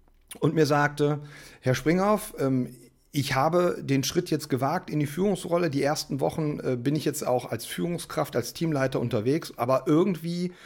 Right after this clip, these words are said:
fühle ich mich damit nicht wohl. Ich komme in dieser Rolle nicht an.“ Und auf die Frage, warum er denn überhaupt Führungskraft werden will, kam langes Schweigen.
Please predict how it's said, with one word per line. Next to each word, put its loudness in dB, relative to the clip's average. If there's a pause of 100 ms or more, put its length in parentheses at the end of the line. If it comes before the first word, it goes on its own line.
(140)
fühle 0
ich -2
mich -2
damit 0
nicht -6
wohl. 2 (360)
Ich -8
komme 6
in 2
dieser 4
Rolle 2
nicht -4
an.“ -2 (760)
Und 4 (600)
auf 4
die -4
Frage, 2
warum 6
er 2
denn 2
überhaupt 0
Führungskraft -2
werden -2
will, 4 (1400)
kam 6
langes 6
Schweigen. -6